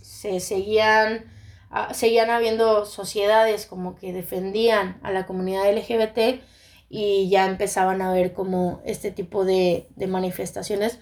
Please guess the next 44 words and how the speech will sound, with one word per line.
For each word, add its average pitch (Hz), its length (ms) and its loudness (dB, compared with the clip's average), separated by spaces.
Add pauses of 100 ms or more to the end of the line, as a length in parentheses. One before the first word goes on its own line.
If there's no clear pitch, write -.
que 240 120 4
después 226 360 2
año 208 240 -4
con 202 140 -4
año 190 240 -6
se, 180 400 -6
se - 180 -18
siguieron 185 460 -2
haciendo. 214 320 0
Es 208 80 -2
por 202 180 -4
eso 190 220 -4
que 190 320 2 (100)
ahora 214 540 4
este 202 260 -2
mes, 233 300 -2 (120)
y 254 120 2
es 247 120 0
todo 277 180 0
el 285 120 2
mes 294 460 0
precisamente 226 600 -2
porque 226 280 -10
nosotros 190 420 -8
lo 226 120 -2
festejamos, 208 720 -8
lo 202 120 -8
celebramos 208 840 2 (240)
y 202 100 -6
lo 190 120 0
decimos 220 580 0
y 208 40 0
lo 190 120 -2
gritamos 208 500 -2
con 208 140 -8
orgullo 202 340 2
el 220 100 2
veintiocho 196 480 -2
de 233 60 -2
junio, 220 400 -2 (160)
pero 214 720 4
sin 220 220 -8
embargo 220 540 0
es, 208 380 -2